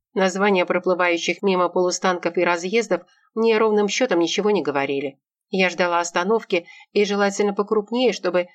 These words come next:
как-то известить Николая Сергеевича, что нас преследуют и что, видимо, нам потребуется поддержка его людей. Положение, в котором мы теперь оказались, просто пугало. Мы были испачканы в мазуте, в ржавчине,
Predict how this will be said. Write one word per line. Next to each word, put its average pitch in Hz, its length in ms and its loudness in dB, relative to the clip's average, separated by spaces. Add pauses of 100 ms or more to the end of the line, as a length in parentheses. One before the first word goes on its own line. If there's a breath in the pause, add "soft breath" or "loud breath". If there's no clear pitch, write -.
(180 loud breath)
как-то 175 400 0
известить 190 520 -2
Николая 180 440 0
Сергеевича, 185 880 -2 (180 soft breath)
что - 220 -2
нас 208 220 0
преследуют 208 680 0
и 202 120 -2
что, 196 180 -2
видимо, 185 480 -2 (180)
нам 226 220 0
потребуется 190 600 0
поддержка 180 560 -2
его 175 180 2
людей. 175 540 -2 (200)
Положение, 220 440 2
в - 40 -10
котором 170 340 0
мы 170 80 0
теперь 170 300 0
оказались, 180 640 -2
просто 196 320 -4
пугало. 143 500 -4 (320)
Мы 254 160 4
были 220 180 4
испачканы 214 720 0
в 180 140 -8
мазуте, 180 540 0
в 165 40 2
ржавчине, 175 720 -2